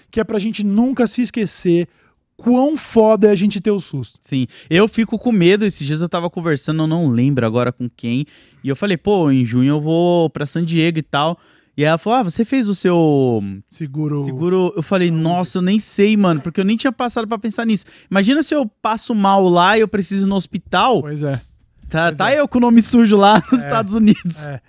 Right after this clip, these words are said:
Speaker 1: Eu queria lembrar exatamente a cifra, mas o Gui Toledo, junto com a namorada Jana, eles fizeram uma, uma parada de atravessar. Eles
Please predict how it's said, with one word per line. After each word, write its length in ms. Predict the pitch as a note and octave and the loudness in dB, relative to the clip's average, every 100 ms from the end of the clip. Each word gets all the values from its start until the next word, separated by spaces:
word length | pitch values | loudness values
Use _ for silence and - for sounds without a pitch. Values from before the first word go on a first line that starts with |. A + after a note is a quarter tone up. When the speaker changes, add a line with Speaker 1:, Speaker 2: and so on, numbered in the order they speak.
| _ | _
Speaker 1:
Eu 80 | F3 | -6
queria 840 | A3 G#3+ G#3+ A#3 A#3 G#3+ F#3 E3+ D#3 | -2 0 2 4 4 4 4 4 2
lembrar 500 | F3 A#3+ A3 F3+ G3+ | 2 2 2 2 2
exatamente 460 | F#3+ G#3 G3+ F#3 | 0 -2 -4 -2
a 40 | G#3 | -4
cifra, 360 | - E3+ - C#3+ | -4 -6 -4 -4
mas 200 | C#3 D3 | -2 -2
o 60 | |
Gui 100 | D3 | -6
Toledo, 600 | E3 E3+ D#3 D#3+ D#3 F3+ - _ _ - | -4 -2 0 0 0 -2 -4 _ _ -12
junto 320 | D#3+ E3 D#3 | -6 -6 -6
com 180 | - E3 | -8 -6
a 80 | D#3 | -2
namorada 480 | D#3 D3+ D3+ D3+ D3 | -2 0 -2 0 -2
Jana, 280 | D3+ F3 | 0 0
eles 140 | F#3 F#3+ | 0 -4
fizeram 280 | A#3+ F#3+ E3 | -4 -2 0
uma, 420 | D#3 C#3+ C3 C3 | -2 -2 -4 -6
uma 240 | D#3 C#3+ C#3+ | -6 -4 -4
parada 300 | D3 C#3+ D#3 | -4 -4 -6
de 420 | D#3+ F#3+ F#3+ F#3 | -6 -6 -4 -6
atravessar. 760 | D3+ D3 D3 D3 - D#3 D#3 | -6 -8 -10 -10 -6 -6 -6
Eles 200 | D#3+ F#3+ | -6 -8